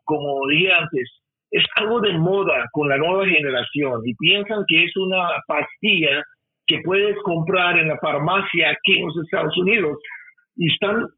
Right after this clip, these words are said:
consumiendo estas pastillas porque lo que va a hacer, se van a sentir como, como casi te da sueño, que te vas a se-, sentir tranquilo. Y entonces estas pastillas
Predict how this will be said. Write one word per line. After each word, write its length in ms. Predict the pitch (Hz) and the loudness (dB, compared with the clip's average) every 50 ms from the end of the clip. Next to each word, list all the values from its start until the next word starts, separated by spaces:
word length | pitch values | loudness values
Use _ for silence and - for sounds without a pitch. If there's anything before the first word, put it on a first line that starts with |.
| _ _ - | _ _ -4
consumiendo 680 | 214 226 190 - 220 214 208 214 220 214 202 202 190 196 | -2 0 2 2 2 2 0 0 0 0 0 2 2 0
estas 260 | 190 190 220 220 214 214 - - - | 0 0 -2 -2 -2 -4 -8 -10 -4
pastillas 580 | - 233 214 226 - - 233 220 202 202 196 190 196 196 | -4 -2 -2 -4 -4 -2 0 2 2 2 2 0 -2 -4
porque 440 | 196 180 - - 165 160 156 143 - - _ _ _ _ _ 175 | -4 -2 0 2 2 2 2 0 -2 -8 _ _ _ _ _ -4
lo 240 | 190 190 190 180 | -2 0 0 0
que 120 | 180 185 175 | 0 0 0
va 220 | 165 190 202 208 | 2 2 2 0
a 40 | 202 | 0
hacer, 440 | 202 202 - 220 214 214 208 202 - - | -2 -2 0 0 2 2 2 0 -2 -2
se 80 | 180 156 | -2 0
van 140 | 165 185 | 0 0
a 80 | 202 202 202 | 0 0 0
sentir 800 | - 175 170 160 - 202 202 196 196 196 196 190 190 180 170 - _ _ _ _ _ _ | -2 -2 -2 -2 0 2 2 4 4 4 4 4 2 0 -2 -4 _ _ _ _ _ _
como, 300 | - 190 196 185 165 156 | -2 -2 0 0 -2 -2
como 200 | - 226 247 240 - | 0 -2 0 0 0
casi 240 | 240 240 240 262 247 - - - | 0 0 2 0 -2 -4 -2 -2
te 120 | 226 220 | 0 0
da 220 | 226 226 233 233 - - - | 2 2 0 0 -2 -2 -2
sueño, 600 | 202 208 214 214 202 202 190 175 160 147 143 135 - | 0 2 2 4 2 2 2 0 0 0 -2 -2 0
que 240 | 170 160 160 156 156 | 2 2 2 2 0
te 100 | - 156 | 0 -2
vas 160 | 156 185 185 - | -2 -2 0 -2
a 120 | 226 202 - | -2 0 0
se-, 240 | 208 208 202 - - | 2 2 2 0 0
sentir 440 | - 180 165 143 - 220 220 208 - - - - _ _ _ _ _ - | -2 -2 0 0 0 0 0 0 -2 -4 -10 -20 _ _ _ _ _ -2
tranquilo. 880 | 190 180 170 165 165 165 160 - 220 226 226 208 190 156 131 117 113 - _ _ _ _ _ _ _ _ | 0 0 2 0 0 -2 0 0 2 2 2 2 0 0 -2 -4 -4 -8 _ _ _ _ _ _ _ _
Y 140 | - 185 190 | -2 0 0
entonces 560 | 175 170 160 170 196 202 202 202 247 240 196 - - 190 | 0 0 -2 -2 -2 -2 -2 -2 -2 -2 -2 -2 0 0
estas 340 | 202 196 - - 247 240 254 - | 0 0 0 0 -2 -2 -2 -2
pastillas 720 | - 220 202 - - - 202 240 233 208 - - 143 127 | -4 -2 -2 -4 -4 -2 0 2 2 4 2 2 0 -4